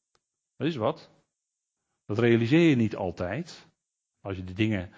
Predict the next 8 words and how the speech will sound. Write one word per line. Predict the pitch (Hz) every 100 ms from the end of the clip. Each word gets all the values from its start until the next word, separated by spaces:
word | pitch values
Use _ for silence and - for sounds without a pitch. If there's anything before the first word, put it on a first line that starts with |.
| - - - - _ _ _ _
uitspreekt. | 120 120 - 107 90 143 - - - _ _ _ _ - - -
En | 120
de | 117
overpeinzingen | - 113 98 - 196 202 156 147 131
van | 135
mijn | 127 117
hart, | 110 - -
want | 113 107 101